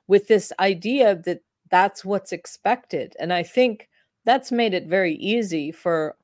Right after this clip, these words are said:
for us to, um, be really vulnerable in the sense of safety vulnerable, not in the,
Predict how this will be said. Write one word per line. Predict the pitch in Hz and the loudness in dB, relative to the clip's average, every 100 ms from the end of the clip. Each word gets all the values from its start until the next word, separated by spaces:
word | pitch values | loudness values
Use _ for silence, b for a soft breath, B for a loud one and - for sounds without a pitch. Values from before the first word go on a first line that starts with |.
| _ | _
for | - 190 - | -8 -4 0
us | 175 170 - - | 0 0 -6 -8
to, | 190 160 156 147 | -4 -2 -4 -4
um, | 160 151 147 143 139 _ 147 | -6 -6 -8 -14 -20 _ -6
be | 202 269 180 180 _ _ _ 170 | -2 -2 -4 -8 _ _ _ 0
really | 185 214 196 180 170 _ _ _ _ _ | 6 6 6 -2 -10 _ _ _ _ _
vulnerable | 156 214 220 214 185 175 | 0 2 2 0 2 4
in | 160 180 | 2 -4
the | 170 | -6
sense | - 190 180 165 - | -2 0 0 -6 -4
of | 170 160 135 | 0 0 -2
safety | - - 262 254 - 175 | -6 4 4 4 -2 -6
vulnerable, | 139 156 151 147 139 151 156 | -2 -2 -2 -4 -2 -2 0
not | 165 170 | -2 -2
in | 170 170 | -2 -4
the, | 151 | -8